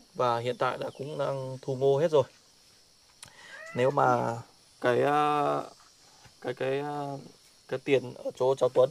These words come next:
như đợt nọ video cháu Tuấn công khai được bốn mươi triệu, nhưng mà nếu mà có nhận được thêm thì, ờ, hiện tại cũng được bảy mươi triệu, trích ra thêm mười triệu nữa là tám mươi triệu. Ờ, mình Hiếu sẽ có một cái video gặp cháu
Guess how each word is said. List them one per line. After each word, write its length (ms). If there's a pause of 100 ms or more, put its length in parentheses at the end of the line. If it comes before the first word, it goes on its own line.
như 160
đợt 160
nọ 140 (480)
video 380
cháu 120
Tuấn 180
công 140
khai 300
được 160
bốn 100
mươi 120
triệu, 300
nhưng 100
mà 120
nếu 80
mà 120
có 200
nhận 200
được 140
thêm 260 (640)
thì, 260
ờ, 420 (760)
hiện 180
tại 240
cũng 100
được 160
bảy 140
mươi 160
triệu, 200
trích 240
ra 100
thêm 220
mười 120
triệu 200
nữa 100
là 60
tám 260
mươi 80
triệu. 220 (720)
Ờ, 340
mình 180
Hiếu 300
sẽ 120
có 120
một 200
cái 120
video 320
gặp 200
cháu 120